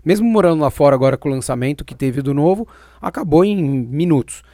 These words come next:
É, e na Expo eles faziam o contrário, cara. Se você corresse, você tinha o direito de comprar o tênis. E não era, e não era patrocinadora da prova.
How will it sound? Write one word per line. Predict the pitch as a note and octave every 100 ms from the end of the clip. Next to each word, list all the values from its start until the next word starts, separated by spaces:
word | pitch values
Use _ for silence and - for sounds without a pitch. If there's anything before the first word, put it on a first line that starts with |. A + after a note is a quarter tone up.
| - - - _ -
É, | C3 C3 B2+ - -
e | G#3+
na | D#4+ E3+
Expo | A3 - -
eles | D#3+
faziam | - E3+ E3
o |
contrário, | G3+ B3 G3+ G3+
cara. | C#3 B2
Se | G#2+ C3+
você | D3 - G3+
corresse, | G3 C3 E3+ G#3 -
você | D#3+
tinha | - F#3
o |
direito | F3+ E3+ E3+
de | F#3+
comprar | G3 G3+
o |
tênis. | - D#3+ D3+ - _ _ _ _ _ _ _ _ _ _ _ _ _ _ - D#3 F#2 _ - - D#3+
E |
não | F#3+ G3
era, | A3+ -
e | E3+
não | F3+ A#3
era | A#3+
patrocinadora | C4 B3+ A3+ B3+ A#3+ B3+
da | D4
prova. | - A3 B3+ C#3+